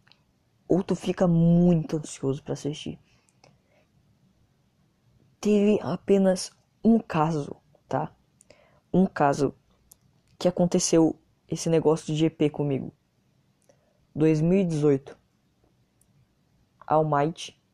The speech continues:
Terceira temporada, episódio onze, de Boku no Hero. Nada me deixou mais ansioso do que aquele episódio.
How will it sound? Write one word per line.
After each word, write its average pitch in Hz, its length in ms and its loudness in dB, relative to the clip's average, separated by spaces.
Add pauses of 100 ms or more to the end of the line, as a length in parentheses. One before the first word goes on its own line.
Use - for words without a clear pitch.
(1120)
Terceira 208 540 2
temporada, 202 520 2
episódio 175 460 0
onze, 143 320 -8 (340)
de 160 120 -4
Boku 160 240 -2
no 156 120 -2
Hero. 139 220 -4 (3250)
Nada 160 640 0 (420)
me 151 140 0
deixou 147 300 0
mais 170 320 2
ansioso 160 680 -2 (1000)
do 151 80 -4
que - 100 -4
aquele 160 220 0
episódio. 143 500 -6